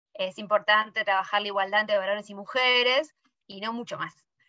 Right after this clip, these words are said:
Eh, luego vinieron los, dos años después los lineamientos curriculares, que son, eh, los contenidos mínimos,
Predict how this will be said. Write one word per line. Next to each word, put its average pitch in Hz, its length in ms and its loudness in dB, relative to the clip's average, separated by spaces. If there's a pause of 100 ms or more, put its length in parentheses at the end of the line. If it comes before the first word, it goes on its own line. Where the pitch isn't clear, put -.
(300)
Eh, 202 180 2
luego 302 400 8
vinieron 262 420 2
los, 202 320 -8
dos 226 220 -4
años 240 220 -2
después 247 320 0
los 202 120 -2
lineamientos 196 520 -10
curriculares, 240 640 2
que 208 100 -18
son, 208 400 -6 (280)
eh, 175 120 -10
los 170 180 -10
contenidos 196 600 -6
mínimos, 302 580 -2